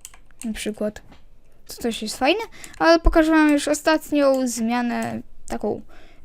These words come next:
e, która nie była na ostatnim update'cie, nie wiem czemu, wcześniej, kiedy wziąłem tam. Otóż więzienie jest zabudowane. Po prostu nie da tutaj się wejść. Nie da.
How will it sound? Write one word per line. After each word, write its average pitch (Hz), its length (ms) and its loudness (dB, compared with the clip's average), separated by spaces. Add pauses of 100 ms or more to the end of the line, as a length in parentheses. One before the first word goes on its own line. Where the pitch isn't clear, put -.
e, - 240 -2
która 247 320 0
nie 233 240 4
była 320 360 6 (720)
na 262 200 0
ostatnim 285 320 4
update'cie, 294 420 4
nie 269 120 2
wiem 269 120 2
czemu, 294 340 2 (100)
wcześniej, 302 540 -2 (640)
kiedy 226 180 -4
wziąłem 262 320 0
tam. 339 200 0 (400)
Otóż 277 400 0 (100)
więzienie 247 520 2
jest 220 140 2
zabudowane. 220 600 -2 (1600)
Po 349 60 -4
prostu 466 360 6
nie 415 80 6
da 359 120 6
tutaj 277 220 6
się 254 120 2
wejść. 220 400 -6 (1600)
Nie 214 280 -2
da. 214 160 -4